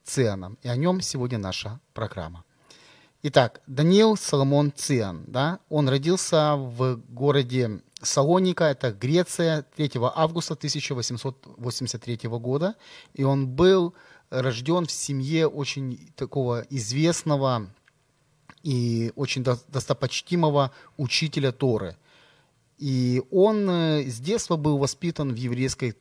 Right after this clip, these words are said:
культуре, традиции, и мы видим, что по его ещё истории мы видим, что он вырос именно из на-, ну, то есть он, его называли, знаешь, светочем,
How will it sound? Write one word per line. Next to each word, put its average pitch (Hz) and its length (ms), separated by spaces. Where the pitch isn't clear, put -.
культуре, 156 520
традиции, 160 840
и 143 140
мы 139 180
видим, 143 320
что 131 520
по 139 60
его 131 200
ещё 123 300
истории 185 420
мы 143 160
видим, 135 300
что 135 380
он 147 320
вырос 135 800
именно 123 600
из 123 300
на-, 139 180
ну, 165 260
то - 60
есть 143 140
он, 165 240
его 170 260
называли, 160 540
знаешь, 143 280
светочем, 139 640